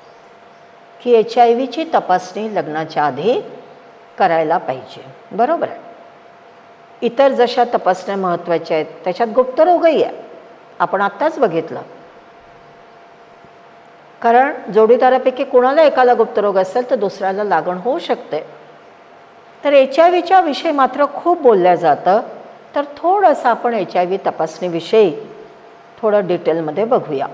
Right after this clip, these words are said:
आता एचआयव्ही आजार हा विषाणूमुळे होतो आणि हा विषाणू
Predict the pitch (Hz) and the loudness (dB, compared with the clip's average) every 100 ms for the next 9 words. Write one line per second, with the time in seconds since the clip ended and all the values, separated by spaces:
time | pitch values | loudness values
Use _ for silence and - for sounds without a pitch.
0 | - - - - - - - - - - | -14 -20 -20 -20 -20 -20 -20 -20 -20 -20
1 | - - - - - - - - - - | -20 -20 -20 -20 -20 -20 -20 -20 -20 -20
2 | - - 247 311 302 262 302 311 339 311 | -20 -8 -4 2 2 2 2 4 4 4
3 | 214 202 190 233 226 175 - 151 156 160 | 4 2 2 0 -2 -4 -6 -6 -6 -6
4 | 160 156 - 131 - - - - - - | -8 -8 -14 -18 -20 -20 -20 -20 -20 -20
5 | - - - - - 277 302 247 294 359 | -20 -20 -20 -6 0 0 0 -2 0 2
6 | 330 254 - 202 175 185 | 0 -2 -2 -2 -2 -6